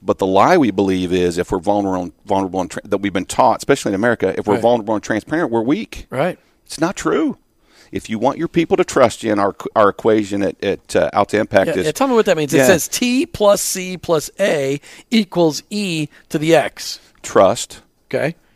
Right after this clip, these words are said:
Speaker 1: So the only way to get trust, the fastest way to get trust is to get vulnerable and transparent.
Speaker 2: Okay.
Speaker 1: Admit when you're wrong. Treat your people great. Let 'em know who you are.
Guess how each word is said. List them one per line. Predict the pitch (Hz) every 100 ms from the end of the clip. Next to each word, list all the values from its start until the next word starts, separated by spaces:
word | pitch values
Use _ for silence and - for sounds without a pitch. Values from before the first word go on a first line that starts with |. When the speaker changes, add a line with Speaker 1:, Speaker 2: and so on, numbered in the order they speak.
| _ _ _ -
Speaker 1:
So | - 92
the | 92
only | 101
way | 101
to | 98
get | 95 95
trust, | - 131 110 90
the | - 92 -
fastest | - 117 - 95
way | 95
to | 85
get | 90
trust | - 95 -
is | 90
to |
get | 95 82
vulnerable | 95 95 92
and | 101
transparent. | - 107 - 95 95 120 -
Speaker 2:
Okay. | 131 170
Speaker 1:
Admit | 101 98 104 -
when | 117
you're | 123
wrong. | 113 104 104 117 120 _
Treat | - 123 -
your |
people | - 123 131
great. | 117 104 98 98 _ _
Let | - 87 101
'em | 117
know | 117 113
who | 123
you | 131
are. | 113 98 98